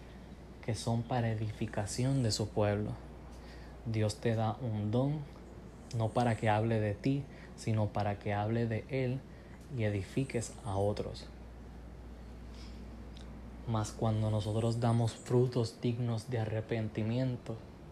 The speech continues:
y permitimos que el Espíritu de Dios forme nuestro carácter,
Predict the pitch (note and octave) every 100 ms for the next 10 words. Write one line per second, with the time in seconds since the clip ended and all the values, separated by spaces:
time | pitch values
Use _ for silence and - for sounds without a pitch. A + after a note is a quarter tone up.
0 | - - - - - - B2 A2+ A2 A2
1 | A2 G#2+ G#2 - A2+ G2+ - A#2 A#2 B2
2 | A#2+ A2 A2 A2+ - - A#2 A#2 A#2 A#2
3 | A2 A#2+ A#2 G#2+ C#3+ C#3+ B2